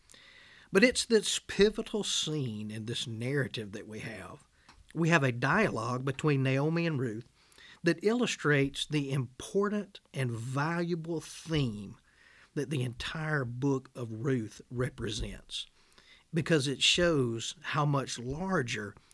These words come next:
the theme of the entire Bible is. So today, as we look at Ruth chapter one, we're gonna pick up in verse fourteen.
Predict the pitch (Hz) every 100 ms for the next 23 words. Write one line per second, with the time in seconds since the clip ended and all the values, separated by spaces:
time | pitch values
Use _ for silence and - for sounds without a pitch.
0 | _ - 120 - 156 147 139 131 117 113
1 | 117 110 - - 131 117 110 - 123 123
2 | 101 - - - - - - - - _
3 | _ _ _ _ _ - - - - -
4 | - 185 151 151 190 214 226 - - 143
5 | 151 160 175 180 220 151 143 147 - -
6 | _ _ - - 185 190 214 165 139 123
7 | 127 - _ - 147 139 123 - 196 170
8 | 127 123 139 135 127 123 117 - - 147
9 | 147 151 - - 110 98